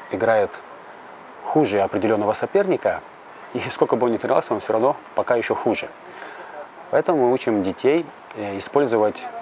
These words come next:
э, разные тактики, в том числе вот просто вызывать соперника в сетку и там уже его перекидывать, обводить, бить в него.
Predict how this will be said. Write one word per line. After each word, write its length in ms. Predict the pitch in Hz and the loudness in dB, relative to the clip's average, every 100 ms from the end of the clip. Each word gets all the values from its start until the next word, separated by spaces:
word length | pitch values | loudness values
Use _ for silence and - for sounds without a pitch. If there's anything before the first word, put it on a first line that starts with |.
| - - - | -14 -14 -4
э, 160 | 101 | 2
разные 300 | 117 113 98 | 4 4 0
тактики, 360 | - 101 - - | -4 -4 -4 -6
в 60 | - | -2
том 140 | 170 | -2
числе 220 | - 127 | 0 2
вот 180 | 113 107 - - | 2 0 -6 -2
просто 260 | - - | 0 2
вызывать 360 | 110 101 107 101 | 0 2 2 0
соперника 440 | - 113 113 113 | -2 -2 0 -2
в 60 | 123 | -2
сетку 300 | 220 220 139 | -2 -2 0
и 20 | |
там 200 | 131 117 | 2 2
уже 220 | 110 107 | 0 0
его 200 | 101 98 | 0 0
перекидывать, 560 | 92 - 185 214 175 147 - - - - - - - - - - - | 0 -2 0 2 2 2 -4 -18 -16 -14 -16 -16 -18 -18 -20 -18 -4
обводить, 560 | - 98 113 151 190 - - - - - | -2 0 2 2 0 -8 -18 -16 -12 -4
бить 220 | 95 98 | -4 -2
в 60 | 92 | -4
него. 360 | 98 131 180 | 2 2 2